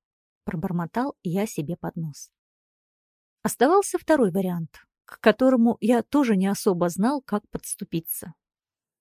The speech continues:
Хотя то, что на Чирика удалось навесить фиолетовую метку, сулило некоторую надежду. В Москве парочка синих помогла мне сбежать от француза, а здесь их было не меньше, чем чёрных.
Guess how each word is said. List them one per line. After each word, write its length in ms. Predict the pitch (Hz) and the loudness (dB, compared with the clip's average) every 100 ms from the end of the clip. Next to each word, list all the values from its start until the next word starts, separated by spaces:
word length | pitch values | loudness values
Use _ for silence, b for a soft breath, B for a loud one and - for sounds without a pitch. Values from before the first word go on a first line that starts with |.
| _ | _
Хотя 280 | - 233 254 | -4 2 2
то, 160 | 294 285 | 2 0
что 200 | - 214 | 2 2
на 100 | 220 | 2
Чирика 420 | - 226 208 190 | 0 0 0 -2
удалось 460 | 196 202 220 226 - | -2 0 4 2 2
навесить 460 | 196 196 208 165 | 0 0 -2 -4
фиолетовую 600 | - 196 202 202 185 185 175 | -2 0 2 0 -2 -2 0
метку, 400 | 214 320 - 175 | 0 -2 -6 -10
сулило 480 | - 180 190 277 | -4 -2 0 0
некоторую 500 | 240 180 214 - 190 | 0 0 -4 -6 -6
надежду. 500 | 175 175 160 147 147 - _ _ _ _ _ | -4 -4 -6 -8 -12 -18 _ _ _ _ _
В 100 | 190 | 2
Москве 540 | 220 226 - 277 359 - _ | 2 2 -2 0 0 -2 _
парочка 440 | 226 226 208 - | 4 4 2 -2
синих 420 | 214 - 294 247 - | -4 -2 0 0 0
помогла 400 | 202 220 254 240 | 0 2 2 2
мне 140 | 196 | 0
сбежать 420 | 180 208 208 185 | 0 0 0 -2
от 100 | 185 | -6
француза, 560 | - 214 220 208 165 170 _ _ _ _ _ _ | -2 -2 0 -2 -2 -10 _ _ _ _ _ _
а 80 | 196 | -4
здесь 360 | 151 - 226 - | -4 0 0 2
их 120 | 240 | 0
было 300 | 185 240 240 - | 4 4 4 2
не 200 | 208 240 | 2 4
меньше, 340 | 247 196 - 226 | 4 2 -2 -4
чем 180 | 208 | -4
чёрных. 400 | - 202 185 185 | -2 -2 -4 -6